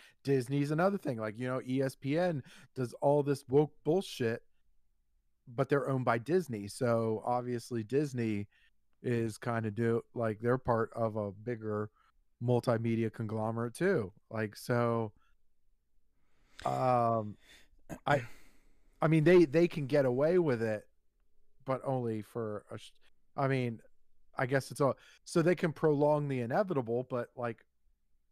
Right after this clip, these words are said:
you're still gonna lose viewership. You're still gonna lose money. You're still gonna lose,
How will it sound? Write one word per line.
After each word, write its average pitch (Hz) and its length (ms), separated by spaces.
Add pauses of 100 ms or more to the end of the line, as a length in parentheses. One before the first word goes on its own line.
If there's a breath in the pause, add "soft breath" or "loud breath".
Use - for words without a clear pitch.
(760)
you're 123 120
still 156 380
gonna 113 220
lose 107 720 (240)
viewership. 139 520
You're 104 120
still 127 240
gonna 117 200
lose 107 300
money. 127 300
You're 92 220
still 120 240
gonna 107 180
lose, 113 540